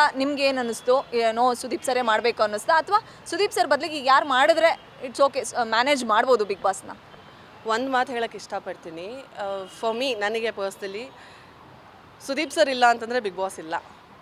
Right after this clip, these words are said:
Speaker 2: You know, ಕಂಟೆಸ್ಟೆಂಟ್ಸ್‌ಗಳನ್ನ ಹೊರತುಪಡಿಸಿ ಅಥವಾ ಸುದೀಪ್ ಸರೇ Bigg Boss ನಮಗೆಲ್ಲ. So ಅವ್ರ ವಾಯ್ಸ್ ಕೇಳಿಲ್ಲ ಅಂತಂದ್ರೆ Saturday, Sunday ನಮ್ದು, ಆ, ಆ ವಾರನೇ ಇನ್‌ಕಂಪ್ಲೀಟ್ ಆಗ್ಬಿಡ್ತಿತ್ತು. So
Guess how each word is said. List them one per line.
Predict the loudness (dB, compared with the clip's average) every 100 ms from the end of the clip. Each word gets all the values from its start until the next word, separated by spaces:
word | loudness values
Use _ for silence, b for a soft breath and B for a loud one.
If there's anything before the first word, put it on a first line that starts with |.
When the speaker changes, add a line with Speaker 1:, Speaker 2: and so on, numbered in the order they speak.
| -20 -20 -16
Speaker 2:
You | -14
know, | -10 -6 -2
ಕಂಟೆಸ್ಟೆಂಟ್ಸ್‌ಗಳನ್ನ | 0 -2 -6 -8 -10 -4 -4 -2
ಹೊರತುಪಡಿಸಿ | -6 -8 -6 -6 -6 -6
ಅಥವಾ | -6 -6 -2 -2 -2 -8 -20 B B B B -20 -20 -20 -10
ಸುದೀಪ್ | -2 0 4
ಸರೇ | 4 4
Bigg | 2 -2 -2
Boss | 2 2 0
ನಮಗೆಲ್ಲ. | -6 -4 -6 -2 -4 -4 -18 -20 -20 -20 -8
So | 0
ಅವ್ರ | 2 2
ವಾಯ್ಸ್ | 2 2 2 0
ಕೇಳಿಲ್ಲ | -4 -2 -2 -2 -2
ಅಂತಂದ್ರೆ | -4 -6 -10 -8
Saturday, | -4 -6 -4 -8 -6
Sunday | -8 -4 -6 -6 B B B B B -6
ನಮ್ದು, | -4 -2 -4 -4 -4 -6
ಆ, | -4 -4 -6 -8 -14 -20 -20 -20 -14 -4
ಆ | -4
ವಾರನೇ | -4 -4 4 6 8 6 4
ಇನ್‌ಕಂಪ್ಲೀಟ್ | 0 0 -2 -2 -4 0
ಆಗ್ಬಿಡ್ತಿತ್ತು. | 0 0 -8 -8 -10 -10 -10
So | -10 -6 -6 -6